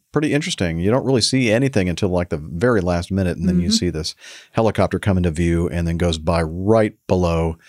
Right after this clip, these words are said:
Speaker 1: the camera mounted on this, uh, what we'll call a drone. And, uh,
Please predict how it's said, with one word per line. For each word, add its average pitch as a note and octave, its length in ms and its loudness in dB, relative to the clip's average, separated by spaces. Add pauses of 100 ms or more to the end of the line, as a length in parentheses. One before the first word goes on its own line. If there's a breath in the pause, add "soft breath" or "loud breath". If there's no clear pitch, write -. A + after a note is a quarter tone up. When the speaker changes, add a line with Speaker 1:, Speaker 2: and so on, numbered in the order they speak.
(400 loud breath)
Speaker 1:
the E2 80 0
camera E2+ 580 2
mounted E2 420 2
on D#2+ 280 -2
this, D#2 320 -2
uh, D#2 220 -2 (180)
what D2 160 0
we'll D#2+ 120 -4
call D#2+ 280 0
a D#2 40 0
drone. D#2+ 380 0 (640 loud breath)
And, E2 380 0
uh, E2 320 2